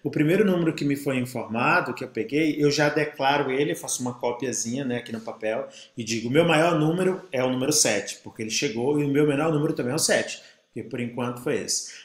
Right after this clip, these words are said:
Aí, quando o segundo número, eu for avaliar o segundo número que tá aqui na fila, aí eu vou perguntar, olha, é, número dois, você é maior do que o número um? Então, eu vou perguntar isso. Número dois, você é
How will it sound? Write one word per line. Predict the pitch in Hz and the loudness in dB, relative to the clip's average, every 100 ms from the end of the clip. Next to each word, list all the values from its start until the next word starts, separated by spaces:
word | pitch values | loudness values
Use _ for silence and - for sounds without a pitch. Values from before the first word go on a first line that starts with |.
| - | -8
Aí, | 131 143 | -2 -2
quando | - 202 254 | 2 4 6
o | |
segundo | 247 226 147 196 240 202 | 6 4 2 4 4 4
número, | 151 165 175 143 | 2 2 4 2
eu | |
for | 135 147 | 2 2
avaliar | 139 127 131 127 117 | 2 4 4 4 2
o | |
segundo | 120 113 131 170 | 0 -2 -2 0
número | 143 143 127 | 0 -2 -4
que | - | -8
tá | - | -8
aqui | 104 - | -8 -8
na | 98 | -12
fila, | - 143 165 123 - - - - | -4 0 2 0 -4 -14 -20 -4
aí | 127 | 4
eu | 160 | 4
vou | 190 208 | 4 2
perguntar, | 208 170 151 147 - 156 160 131 - - | 4 2 2 -2 2 6 8 6 0 -6
olha, | 113 98 85 - _ _ _ - - _ 156 | -4 -4 -6 -14 _ _ _ -20 -20 _ 2
é, | 139 143 | 4 4
número | 175 254 285 254 | 6 6 6 6
dois, | 165 151 127 110 - 135 | 8 8 8 4 0 -2
você | 185 196 | 2 4
é | 320 | 4
maior | 262 196 156 160 196 180 | 6 6 8 8 6 2
do | 151 | 0
que | - | 2
o | 151 | 4
número | 143 131 120 113 | 4 2 0 -2
um? | 107 151 165 - - | -2 -2 -2 -4 -10
Então, | 113 123 123 | -12 -4 -4
eu | |
vou | 120 123 | -2 -4
perguntar | 139 131 123 131 165 | -4 -4 -4 2 2
isso. | 147 110 - - - _ - - - | 2 0 -4 -8 -12 _ -20 -20 -6
Número | 156 190 214 220 190 156 | -2 2 6 6 6 4
dois, | 135 113 110 107 - - - - - _ _ - - _ - | 2 2 0 -2 -4 -2 -2 -6 -12 _ _ -20 -20 _ -14
você | 107 123 139 - 220 | -2 2 4 6 8
é | 175 135 127 - | 8 6 2 -8